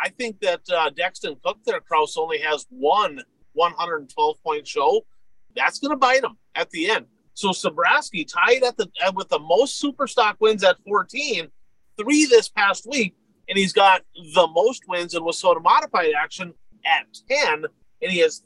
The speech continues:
three more than the next guy. The next guy being Johnny Broking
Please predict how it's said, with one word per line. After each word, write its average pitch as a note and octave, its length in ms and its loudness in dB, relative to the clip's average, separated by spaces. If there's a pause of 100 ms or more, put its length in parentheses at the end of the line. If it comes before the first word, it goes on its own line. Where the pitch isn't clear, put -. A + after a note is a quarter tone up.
(120)
three D4+ 220 -4
more A#3+ 260 4
than G3 160 -4
the D#3 100 -4
next G3+ 360 -4
guy. A2 220 -6 (840)
The D3+ 100 2
next E3+ 260 -2
guy E3 180 2
being D3+ 280 -2
Johnny D3+ 320 0
Broking F#3 520 -2